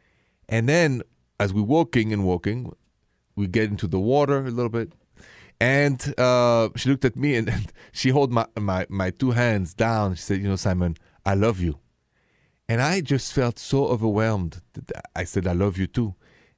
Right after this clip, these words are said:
And I said to her, I said, "But I was gonna say that first." And then she said, <laughs> "But Simon, women can say,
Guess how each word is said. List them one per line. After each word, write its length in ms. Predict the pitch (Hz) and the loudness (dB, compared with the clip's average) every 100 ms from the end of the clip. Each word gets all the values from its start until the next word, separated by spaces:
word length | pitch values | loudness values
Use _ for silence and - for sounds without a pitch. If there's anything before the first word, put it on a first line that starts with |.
| - | -6
And 120 | 117 | 0
I 80 | 131 | 0
said 240 | - 190 - | 2 -2 0
to 100 | 180 | 2
her, 60 | |
I 60 | 135 | 2
said, 200 | - 110 | -2 0
"But 120 | 123 | 2
I 60 | 131 | 2
was 120 | 135 | 2
gonna 120 | 127 | -2
say 180 | - 123 | 2 2
that 200 | 113 113 | 4 0
first." 400 | - 117 120 - | 0 2 2 0
And 120 | 98 | 0
then 80 | 101 | 0
she 120 | - | -4
said, 280 | - 113 95 | -2 -2 2
<laughs> 20 | |
"But 220 | - 110 - - - | 0 0 -6 -18 -16
Simon, 500 | - 95 - - 87 - - - - | -4 -4 -2 -2 -4 -6 -16 -18 -2
women 300 | 113 123 127 | 2 2 0
can 220 | - 95 | 0 -2
say, 340 | - 101 90 | 2 2 2